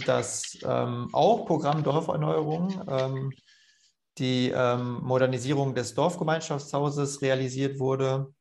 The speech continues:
Ähm, ein weiterer Chatbeitrag sagt, moderne Sportstätten zweitausendzweiundzwanzig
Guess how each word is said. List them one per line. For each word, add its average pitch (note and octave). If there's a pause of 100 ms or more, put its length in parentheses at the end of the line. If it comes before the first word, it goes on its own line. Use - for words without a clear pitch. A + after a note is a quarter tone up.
(520)
Ähm, B2
ein B2+
weiterer C#3+
Chatbeitrag C3
sagt, B2+
moderne C3+
Sportstätten F3
zweitausendzweiundzwanzig C#3